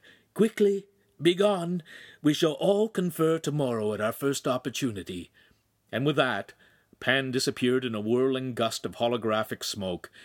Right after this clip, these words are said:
back into Shamira's veil. As Lincoln exited the house, he looked up at the sun's position to see what time of day it was. He yawned, still feeling tired to his bones. As he put one wobbly foot in front of the other,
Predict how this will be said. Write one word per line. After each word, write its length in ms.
back 300
into 160
Shamira's 500
veil. 460
As 200
Lincoln 380
exited 420
the 80
house, 480
he 140
looked 260
up 100
at 80
the 80
sun's 340
position 460
to 80
see 220
what 220
time 240
of 80
day 180
it 140
was. 400
He 120
yawned, 600
still 360
feeling 340
tired 440
to 100
his 160
bones. 580
As 120
he 80
put 260
one 300
wobbly 400
foot 260
in 120
front 180
of 80
the 160
other, 320